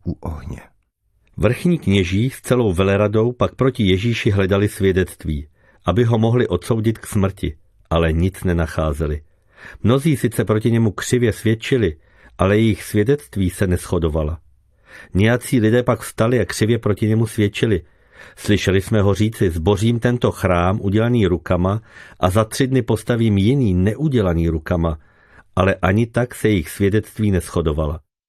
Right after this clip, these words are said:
Speaker 2: Na to se přede všemi postavil velekněz a tázal se Ježíše: „Nic neodpovíš na jejich svědectví?“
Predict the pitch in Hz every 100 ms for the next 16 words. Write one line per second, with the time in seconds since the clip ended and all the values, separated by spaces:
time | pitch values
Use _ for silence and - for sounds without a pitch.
0 | _ _ _ _ _ _ _ - 101 101
1 | - 123 - 90 - 110 117 - 127 120
2 | 110 101 - 123 117 78 87 92 - 110
3 | 113 - - - 92 92 87 104 95 -
4 | 90 82 90 87 92 80 - _ _ _
5 | _ - - - - 92 113 143 - 117
6 | 95 - 90 85 95 - 92 104 - 98
7 | 90 87 - 104 110